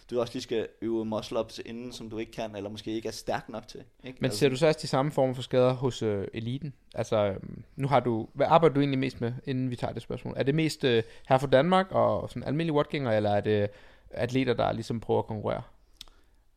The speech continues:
Speaker 1: Øh, ej, jeg vil sige, det, det er jo et fåtal af dem, jeg har på sådan en ugebasis, som er... Øh, som er folk, der tager til, øh, til semifinals og sådan noget, ligesom jeg.
Speaker 2: Okay.
Speaker 1: Men man kan sige, der er jo, men der er alligevel, altså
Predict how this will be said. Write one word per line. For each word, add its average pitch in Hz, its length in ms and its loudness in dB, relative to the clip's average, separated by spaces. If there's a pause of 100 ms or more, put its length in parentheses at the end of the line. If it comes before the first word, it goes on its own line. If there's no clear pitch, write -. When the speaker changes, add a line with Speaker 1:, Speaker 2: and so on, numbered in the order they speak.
Speaker 1:
Øh, 104 100 -2
ej, 110 120 0
jeg 101 160 -4
vil 117 80 -4
sige, - 160 -6
det, - 140 0
det 104 120 -6
er 110 40 0
jo 110 40 0
et 107 60 -8
fåtal 131 520 0
af 98 160 -2
dem, 113 460 -8
jeg 98 120 -2
har 101 220 -2
på 113 140 -12
sådan 107 120 -14
en - 60 -16
ugebasis, 113 720 -8
som 110 300 -6
er... 95 240 -4 (140)
Øh, 90 320 -6 (520)
som 107 200 -10
er 98 40 -6
folk, 104 240 -4
der 95 40 -6
tager 98 200 -8
til, 92 300 -8
øh, 71 80 -10 (360)
til 101 140 -14
semifinals 107 400 -10
og - 60 -18
sådan 98 100 -20
noget, 95 140 -16
ligesom - 180 -20
jeg. - 100 -2
Speaker 2:
Okay. - 120 -10 (400)
Speaker 1:
Men 107 120 -8
man 107 120 -4
kan 104 80 -12
sige, 110 180 -6
der 110 120 -4
er 107 100 2
jo, 104 260 -2
men 104 200 -10
der - 60 0
er 110 40 2
alligevel, 127 260 0
altså 110 200 -2